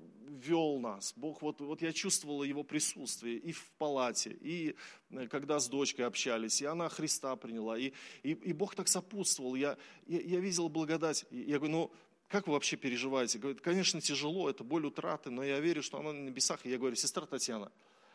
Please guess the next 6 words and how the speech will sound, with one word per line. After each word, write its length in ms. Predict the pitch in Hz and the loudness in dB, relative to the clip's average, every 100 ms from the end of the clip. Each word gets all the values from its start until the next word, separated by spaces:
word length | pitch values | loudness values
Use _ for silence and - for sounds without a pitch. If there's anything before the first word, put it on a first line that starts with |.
| - | -6
а 120 | 143 | 0
вы 100 | 135 | 2
верите, 460 | 156 262 226 - 107 - _ _ _ _ _ _ _ _ - - _ _ - | 4 2 2 0 -2 -10 _ _ _ _ _ _ _ _ -20 -20 _ _ -6
что 200 | - 131 | -2 2
Господь 360 | 139 - 196 | 2 4 2
по-прежнему 720 | - 117 117 113 131 113 110 | 2 4 4 2 0 0 -2